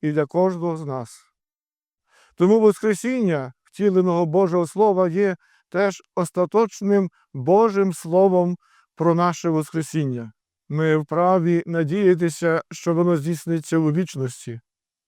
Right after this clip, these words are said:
але насправді воно починається вже в часі нашого життя. Надія ж нас не засоромить.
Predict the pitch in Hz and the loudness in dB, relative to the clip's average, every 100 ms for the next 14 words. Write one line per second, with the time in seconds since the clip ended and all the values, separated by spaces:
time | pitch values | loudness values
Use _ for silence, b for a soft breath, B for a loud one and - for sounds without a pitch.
0 | _ _ 151 151 139 - 151 175 156 156 | _ _ 0 0 0 -2 2 2 2 0
1 | 151 160 165 156 139 151 160 185 170 160 | 0 0 -2 -4 -6 -4 -2 -2 -2 -4
2 | 151 165 196 208 _ _ _ _ - 147 | -4 -2 -4 -6 _ _ _ _ -6 -4
3 | - 170 185 - 156 160 165 156 151 131 | -2 -2 -2 -6 -6 -4 -4 -4 -4 -4
4 | 139 - 120 107 _ _ _ _ _ _ | -8 -8 -8 -10 _ _ _ _ _ _
5 | b b 139 135 196 196 147 139 139 131 | b b -2 2 2 2 -2 -4 -4 -8
6 | - _ _ - 143 135 123 131 151 135 | -18 _ _ -8 -6 -6 -4 0 0 0
7 | 120 - _ | -6 -12 _